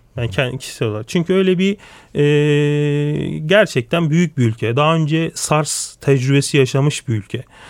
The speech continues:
E, ve bu tarz bilgileri gizleyeceğini düşünmüyorum. Çünkü insanlar o zaman, e,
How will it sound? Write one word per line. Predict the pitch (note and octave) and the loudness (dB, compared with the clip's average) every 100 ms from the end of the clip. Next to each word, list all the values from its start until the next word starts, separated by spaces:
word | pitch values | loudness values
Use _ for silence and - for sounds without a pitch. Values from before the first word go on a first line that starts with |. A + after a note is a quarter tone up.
| - - - | -20 -20 -4
E, | C3 C3 C3 C3 B2+ B2+ B2+ B2+ B2 C3+ | 0 2 2 2 0 0 0 0 0 0
ve | C#3+ F3 F3 - - _ _ _ _ _ _ - | 0 0 -2 -8 -20 _ _ _ _ _ _ -4
bu | A#2 D#3 F#3+ _ - | 0 2 0 _ -2
tarz | E3 E3 D3 | 0 2 0
bilgileri | D#3 D#3+ E3 E3 | 0 0 2 2
gizleyeceğini | C#3+ D3 D3 C#3 D3+ D#3 | 2 2 0 2 2 2
düşünmüyorum. | C3 - D3+ B2 G2 F#2+ | -2 0 2 2 -2 -6
Çünkü | - D3 D3 | -4 -4 0
insanlar | D3+ D3+ D#3+ D#3 D#3+ | 0 0 -2 -2 0
o | D3+ | 0
zaman, | D3 D3+ E3 - - - - | 0 0 -2 -6 -20 -10 -2
e, | B2+ B2 A#2+ A#2+ A#2 | 0 0 0 0 -2